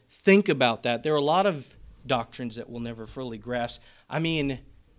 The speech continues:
who can fully grasp the Trinity, for instance? We know that it's true, but how is it true?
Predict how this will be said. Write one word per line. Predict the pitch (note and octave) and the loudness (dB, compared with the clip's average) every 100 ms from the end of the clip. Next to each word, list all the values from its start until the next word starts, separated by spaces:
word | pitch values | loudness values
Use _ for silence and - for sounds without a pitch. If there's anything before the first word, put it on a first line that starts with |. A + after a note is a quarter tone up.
| - - | -20 -10
who | - A#3+ B3+ | 2 4 4
can | - F#3 | 4 2
fully | - G3 F#3 | 4 6 6
grasp | D3+ E3 F3+ F3+ | 4 0 0 -2
the | G3 | -8
Trinity, | F#3 A3 B3 F3+ A2 | -6 -6 -6 -6 -10
for | - G#2 | -12 -16
instance? | G#2+ A2 - G#2+ A2+ - - _ _ _ _ _ _ - - - - - - - | -16 -16 -18 -20 -20 -20 -20 _ _ _ _ _ _ -18 -18 -20 -20 -20 -20 -6
We | D#3+ | -2
know | F3 E3+ A#3+ | 4 6 6
that | A#3+ G3 | 6 4
it's | F3+ - | 4 0
true, | - F3+ G#3 A3+ | 2 6 6 6
but | F#3+ | 2
how | D#3 B3 D4+ | 4 4 4
is | G#3 | 0
it | E3 | -2
true? | - D#3+ C3+ G#2+ | -4 -2 0 -2